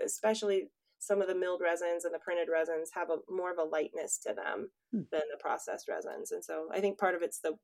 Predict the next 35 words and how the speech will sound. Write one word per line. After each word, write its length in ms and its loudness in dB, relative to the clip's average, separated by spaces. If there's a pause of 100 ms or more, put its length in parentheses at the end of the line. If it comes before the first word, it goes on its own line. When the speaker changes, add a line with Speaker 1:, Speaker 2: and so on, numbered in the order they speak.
Speaker 1:
the 80 4
weight, 480 6 (400)
part 160 10
of 100 4
it's 220 2
the, 220 4 (240)
the 100 4
palatal 500 2
vault 540 0
contours. 800 2 (180)
Speaker 2:
That's 240 6
a 100 8
very, 580 6 (160)
very, 500 2 (100)
I've 200 -2
never 280 2
heard 360 2
weight 320 4 (100)
before, 680 0 (100)
but 120 -6
that's 240 4
super 380 2
interesting 640 0
that 180 -2
you 60 4
brought 300 8
that 180 10
up. 320 6 (420)
So 180 8
Speaker 1:
Yeah. 60 12
Speaker 2:
the 120 8
digital 500 6
dentures 540 2
are 140 4
lighter. 560 2